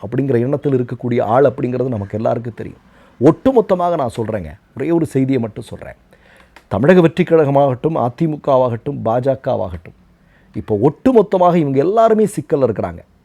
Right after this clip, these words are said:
இவர்களுக்கு தண்டனை கொடுக்க போறது தமிழக மக்கள், அதுல எந்த விதமான சந்தேகமும் இல்லை. நீங்க எழுதி வச்சுங்க,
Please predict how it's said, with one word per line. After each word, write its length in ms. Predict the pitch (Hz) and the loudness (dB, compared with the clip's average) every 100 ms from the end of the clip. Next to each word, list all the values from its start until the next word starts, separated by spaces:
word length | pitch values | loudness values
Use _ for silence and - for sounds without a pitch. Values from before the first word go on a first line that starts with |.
| _ - | _ -8
இவர்களுக்கு 540 | 127 151 151 139 135 | -6 -4 -2 -2 -2
தண்டனை 320 | 117 151 226 208 | 0 2 2 2
கொடுக்க 280 | 180 143 123 | 2 -2 -2
போறது 240 | 156 160 180 | -2 0 -2
தமிழக 380 | 143 170 156 | -2 0 0
மக்கள், 340 | 139 - 123 92 _ _ | 0 -2 -4 -6 _ _
அதுல 180 | 107 113 | -4 -2
எந்த 180 | 127 175 | 0 -2
விதமான 320 | 160 151 143 | -2 -2 -2
சந்தேகமும் 480 | - 127 135 120 113 | -4 -4 -4 -4 -6
இல்லை. 160 | - - _ _ _ _ | -12 -18 _ _ _ _
நீங்க 240 | 123 135 147 | 0 4 8
எழுதி 280 | 175 254 254 | 10 8 8
வச்சுங்க, 440 | 196 - 120 | 4 2 -4